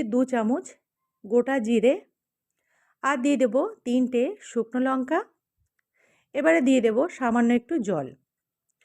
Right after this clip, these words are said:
এবার এই মশলাটা আমি প্রস্তুত করে নেব। দেখুন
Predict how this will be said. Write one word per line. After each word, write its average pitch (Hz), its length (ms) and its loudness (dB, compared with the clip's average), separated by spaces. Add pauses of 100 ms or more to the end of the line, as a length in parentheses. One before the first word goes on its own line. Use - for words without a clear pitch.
(580)
এবার 311 180 2 (100)
এই 302 160 4
মশলাটা 302 500 0
আমি 269 140 2 (460)
প্রস্তুত 254 320 -2 (100)
করে 240 240 0
নেব। 196 140 -2 (3500)
দেখুন 294 300 -2